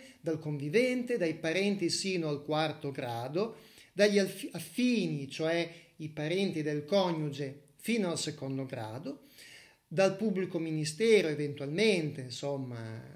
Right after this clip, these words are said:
laddove opportunamente notiziato, e anche dai responsabili dei servizi sanitari e sociali che abbiano in cura e in carico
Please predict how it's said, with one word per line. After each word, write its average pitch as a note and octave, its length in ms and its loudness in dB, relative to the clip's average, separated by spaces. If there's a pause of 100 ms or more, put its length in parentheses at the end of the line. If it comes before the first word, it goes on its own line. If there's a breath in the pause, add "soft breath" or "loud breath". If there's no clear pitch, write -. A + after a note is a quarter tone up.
(240)
laddove C#3+ 520 2
opportunamente C#3+ 840 -6
notiziato, A3 960 -2 (600 loud breath)
e D#4+ 140 2
anche A#3+ 380 2
dai A#3+ 180 4
responsabili A#3 800 -2
dei G#3 140 2
servizi A3 560 -2
sanitari G#3+ 600 0
e G3+ 60 2
sociali F#3 720 -2
che G#3 120 0
abbiano G#3+ 560 -2 (300 loud breath)
in C4+ 200 4
cura F3+ 360 2
e G#3+ 80 2
in B3 80 -2
carico F3 680 -2